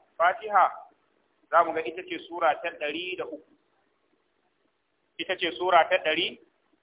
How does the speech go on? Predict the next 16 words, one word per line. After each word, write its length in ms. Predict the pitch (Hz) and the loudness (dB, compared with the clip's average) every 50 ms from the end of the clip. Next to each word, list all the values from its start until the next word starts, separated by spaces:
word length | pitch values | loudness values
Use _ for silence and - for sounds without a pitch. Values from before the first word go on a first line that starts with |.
| _ _ _ _ _ | _ _ _ _ _
da 340 | 143 147 147 139 135 - - - | 4 6 6 6 4 2 -2 -6
uku 280 | 165 - - - - _ _ _ _ | -8 -8 -8 -14 -20 _ _ _ _
a 80 | 139 139 | -10 -10
cikin 460 | - _ - 165 165 160 160 165 - _ | -10 _ -8 -8 -8 -8 -10 -14 -18 _
jerin 300 | - 160 170 170 175 170 | -6 -4 -2 -2 -2 -4
giyan 200 | 170 170 170 170 170 - | -4 -6 -6 -6 -8 -10
surorin 380 | 160 165 165 170 165 165 160 - | -8 -6 -4 -4 -4 -4 -6 -8
Alkur'ani. 480 | 143 127 - - - - 120 120 117 _ _ _ _ _ _ _ _ _ _ _ _ _ _ _ _ _ _ _ _ _ _ _ _ _ _ _ _ _ _ _ _ _ _ _ _ _ _ _ _ - | -12 -12 -12 -12 -12 -12 -12 -14 -14 _ _ _ _ _ _ _ _ _ _ _ _ _ _ _ _ _ _ _ _ _ _ _ _ _ _ _ _ _ _ _ _ _ _ _ _ _ _ _ _ 0
Suratul 300 | 190 220 220 214 190 180 | 0 0 0 0 2 4
Asr, 460 | 185 196 202 - 196 190 185 180 180 - - _ _ _ _ _ _ _ _ _ _ _ _ _ _ _ _ _ _ _ _ _ _ _ _ _ _ _ - | 6 4 4 2 -4 -8 -8 -10 -12 -14 -20 _ _ _ _ _ _ _ _ _ _ _ _ _ _ _ _ _ _ _ _ _ _ _ _ _ _ _ -10
daga 180 | 147 147 156 | -6 -6 -6
cikin 240 | 156 - 214 226 240 208 | -6 -6 -10 -8 0 0
abin 280 | 185 175 185 196 190 180 | 0 0 0 -4 0 2
da 340 | 170 151 139 127 117 - - - - - _ _ _ _ _ _ _ _ _ _ _ _ _ _ _ _ _ _ _ _ _ _ _ _ _ | 4 4 4 4 2 0 -6 -10 -16 -20 _ _ _ _ _ _ _ _ _ _ _ _ _ _ _ _ _ _ _ _ _ _ _ _ _
suran 340 | - - 202 196 175 165 165 | -2 0 2 2 2 0 -2
take 440 | 175 175 165 - 156 143 131 123 | -6 -8 -6 -8 -8 -8 -10 -12